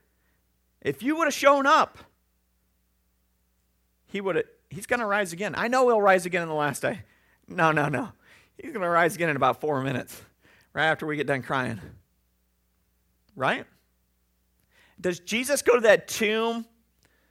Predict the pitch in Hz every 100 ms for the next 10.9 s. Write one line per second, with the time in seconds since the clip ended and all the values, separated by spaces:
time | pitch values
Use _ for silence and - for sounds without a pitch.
0 | _ _ _ _ _ _ _ _ _ _
1 | _ _ _ _ _ - 139 214 233 233
2 | 240 233 311 - - _ _ _ - 156
3 | 156 131 - - 156 _ - 151 139 156
4 | 233 - 247 240 185 170 202 214 214 196
5 | - 196 175 165 156 156 127 110 - _
6 | _ _ _ _ _ - 127 127 190 233
7 | 247 247 - _ _ _ _ _ - 180
8 | 190 202 202 - 180 180 196 - _ _
9 | - 139 165 175 185 170 - - 143 165
10 | 175 170 151 151 160 143 120 -